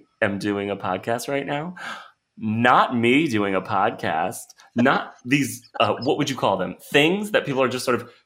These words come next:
tweeting out into the world. You know that people are doing, like, the ten-year challenge right now. It's like the twenty eleven and twenty twenty-one thing. Someone literally posted today, "The way I look like a child in this picture." No shit, it's a ten-year challenge, you know? <laughs> Like, like, no shit!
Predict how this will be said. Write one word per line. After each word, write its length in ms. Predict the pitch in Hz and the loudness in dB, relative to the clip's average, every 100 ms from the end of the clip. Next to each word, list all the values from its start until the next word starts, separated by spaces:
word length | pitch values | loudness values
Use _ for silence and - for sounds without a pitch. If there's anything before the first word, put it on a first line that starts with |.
| - | -14
tweeting 380 | - 135 147 147 | -6 -2 0 0
out 220 | 139 143 | 0 -2
into 180 | 143 135 | -6 -6
the 60 | 123 | -2
world. 420 | 120 127 147 - - - | 0 0 -2 -6 -18 -16
You 160 | - 208 | -2 0
know 100 | 214 | 2
that 140 | 185 | 2
people 180 | 185 139 | 0 2
are 60 | 123 | 2
doing, 180 | 127 | 2
like, 100 | 113 | 2
the 80 | 113 | -2
ten-year 360 | 110 120 107 104 | -2 -2 0 0
challenge 360 | 113 95 95 | 0 0 0
right 140 | 92 87 | -4 -4
now. 160 | 92 | -4
It's 80 | 95 | -2
like 120 | 110 | -4
the 60 | 104 | -4
twenty 220 | 120 117 | 0 2
eleven 340 | 110 107 101 95 | 2 2 2 -2
and 120 | 95 | -4
twenty 180 | 104 95 | -6 -6
twenty-one 380 | 95 95 92 | -6 -4 -6
thing. 280 | 90 90 - - - _ - | -4 -4 -6 -14 -20 _ -6
Someone 400 | - 165 202 190 | 0 2 2 2
literally 340 | 143 143 139 | 4 4 4
posted 320 | 139 113 123 | 0 -4 -4
today, 380 | 120 131 135 135 - _ - 131 | -4 0 0 -2 -12 _ -2 6
"The 180 | 151 | 8
way 440 | 147 139 135 147 175 | 8 8 8 8 6
I 160 | 156 | 6
look 240 | 160 160 160 | 6 4 2
like 120 | 139 | 0
a 80 | 143 | 0
child 580 | - - 113 101 101 85 | -2 0 2 2 2 0
in 120 | 104 | -2
this 140 | 98 | -4
picture." 340 | - 113 98 - - | -6 -4 -4 -6 0
No 100 | 359 | 2
shit, 480 | 480 - 403 539 - | 4 4 6 6 6
it's 180 | 202 - | 2 0
a 80 | - | 0
ten-year 460 | 440 269 349 285 - | 2 2 2 2 2
challenge, 600 | - - - 156 139 131 - | 2 2 2 2 2 -2 -4
you 180 | 196 214 | 0 4
know? 160 | 254 427 440 | 4 4 0
<laughs> 160 | 320 262 | 0 0
Like, 300 | - - - - - | 0 -2 -8 -8 4
like, 280 | 247 247 - - | 4 4 -6 0
no 220 | 226 277 | 2 4
shit! 360 | 277 - - | 4 2 0